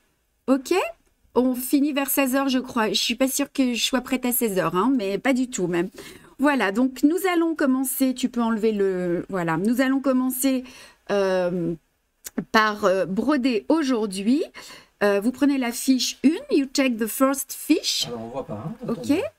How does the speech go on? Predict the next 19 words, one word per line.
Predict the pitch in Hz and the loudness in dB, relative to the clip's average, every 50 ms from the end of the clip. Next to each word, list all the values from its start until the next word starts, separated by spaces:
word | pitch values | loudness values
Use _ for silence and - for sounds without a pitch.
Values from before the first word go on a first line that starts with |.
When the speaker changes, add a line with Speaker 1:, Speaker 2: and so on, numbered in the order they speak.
| _ _ _ _ _ _ _ | _ _ _ _ _ _ _
Speaker 2:
C'est | - 156 | -20 -20
trop | - - 110 | -16 -14 -14
beau. | 101 98 - - _ _ _ _ - - | -12 -12 -14 -18 _ _ _ _ -10 -8
Speaker 1:
Ok, | 208 226 - 220 | -6 -4 -2 0
Speaker 2:
Encore, | 254 254 240 233 | 0 0 0 0
Speaker 1:
ok, | 220 247 | -2 0
Speaker 2:
encore, | 226 233 | 0 0
Speaker 1:
ok, | 226 - - | 0 0 0
Speaker 2:
encore, | 233 220 220 220 214 220 208 214 | 0 0 0 0 0 0 0 0
Speaker 1:
ok, | 220 | 0
Speaker 2:
tu | - 220 208 | -2 -2 0
Speaker 1:
ok, | 202 196 - - | 0 0 0 0
ok. | 233 294 381 480 523 539 554 554 | 0 0 0 0 0 0 0 -2
Sorry. | - - - - 202 202 214 254 339 494 - _ _ - - - - - _ _ _ _ - | -4 -6 -6 -4 -2 0 2 2 2 0 -2 _ _ -20 -20 -20 -20 -20 _ _ _ _ -2
Euh, | 233 233 233 226 226 220 220 220 220 214 214 214 208 202 - - | 0 0 2 2 2 0 2 0 0 0 0 0 0 0 0 0
you | 233 277 | 0 0
take | 277 - 311 285 247 233 | 2 2 2 2 2 2
the | 233 247 | 2 2
number | 233 220 214 214 196 202 190 | 2 2 0 0 2 2 2